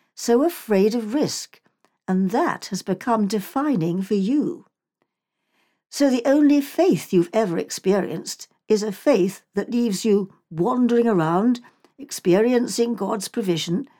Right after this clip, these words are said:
but not doing anything to advance his purpose in the world. You're a believer,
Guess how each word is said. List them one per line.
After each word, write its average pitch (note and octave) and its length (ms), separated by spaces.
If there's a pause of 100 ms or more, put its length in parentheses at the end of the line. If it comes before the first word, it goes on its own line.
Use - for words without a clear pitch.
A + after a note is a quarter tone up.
(300)
but A#3 180
not C4+ 280
doing C#4+ 340
anything C4 640 (160)
to A3+ 100
advance G#3+ 560
his A#3+ 180
purpose G3 540
in F3+ 80
the F#3+ 100
world. F#3 500 (880)
You're G4 180
a C#4+ 80
believer, G#3 680